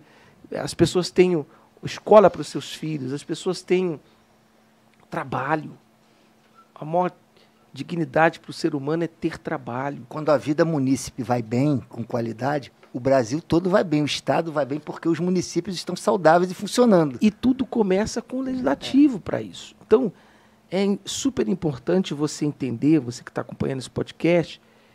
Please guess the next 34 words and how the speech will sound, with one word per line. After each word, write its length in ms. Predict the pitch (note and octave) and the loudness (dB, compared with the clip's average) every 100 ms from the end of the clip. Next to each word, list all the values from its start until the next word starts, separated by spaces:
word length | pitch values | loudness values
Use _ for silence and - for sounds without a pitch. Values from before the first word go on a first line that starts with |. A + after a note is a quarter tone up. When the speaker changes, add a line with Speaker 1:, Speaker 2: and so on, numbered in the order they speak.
| _ _ | _ _
Speaker 1:
que 100 | - | -4
nós 180 | G3+ - | -4 0
temos 300 | G#3+ G#3+ G3+ | 2 2 0
uma 140 | G#3+ | -2
missão. 600 | G#3+ A#3 - F#3+ F#3+ F#3 C3 _ _ _ _ _ _ | -2 -4 -6 -6 -6 -10 -16 _ _ _ _ _ _
Nós 120 | - | -20
temos 260 | - D4+ C4 | -4 0 0
uma 120 | F#3+ | 0
missão. 360 | D3 - - - - _ _ _ _ _ | -2 -4 -10 -14 -18 _ _ _ _ _
Se 100 | - | -8
a 40 | |
gente 180 | G#3+ - | -6 -2
quer 240 | - G3 - - _ | 2 2 2 -10 _
definir 420 | - D#3 - D3 D3 | -6 -4 -2 -2 0
bem 260 | C3+ C3+ | 0 2
o 40 | C3 | 4
nosso 300 | C3 C#3 - | 4 2 -2
presente 460 | C#3 C3 B2 A#2+ | -6 -6 -8 -12
pro 160 | - - | -14 -18
futuro, 520 | - - F#3+ A#3 C3 - _ _ _ _ _ _ | -16 -6 -2 -2 -4 -12 _ _ _ _ _ _
não 180 | A4 G#4 | -6 -6
fica 280 | - E4 F4 | -6 -6 -4
nessa 280 | D4 C#4+ C4+ | -4 -4 -6
política 440 | G#3 F#3 G3 - | -4 -6 -4 -8
de 120 | F3+ | -8
guerras 380 | C#3 D3+ E3+ D#3+ | -4 -2 0 -2
de 100 | F#3+ | -6
lados. 640 | D#3 D#3+ F#3+ - - - _ _ _ _ _ _ _ _ _ _ - | -6 -6 -8 -12 -18 -20 _ _ _ _ _ _ _ _ _ _ -6
O 40 | |
nosso 260 | A3+ B3 A3+ | -4 -4 -6
lado 280 | G3+ A#3 A3 | -6 0 2
é 20 | |
o 40 | |
lado 360 | G3 G3 G3+ | 4 2 -2